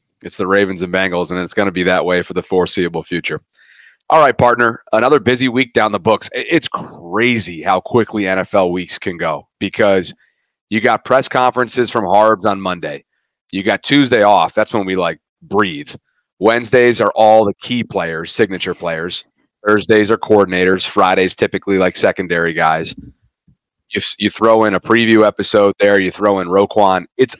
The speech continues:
unreal how lo-, how quickly this week just flew.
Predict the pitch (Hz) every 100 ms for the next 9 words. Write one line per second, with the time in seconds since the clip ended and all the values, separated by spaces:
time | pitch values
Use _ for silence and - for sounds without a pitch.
0 | _ 113 113 104 87 87 107 101 73 -
1 | _ _ _ - 98 98 90 98 104 -
2 | 101 90 127 123 104 92 92 101 107 -
3 | 87 - - - 135 180 127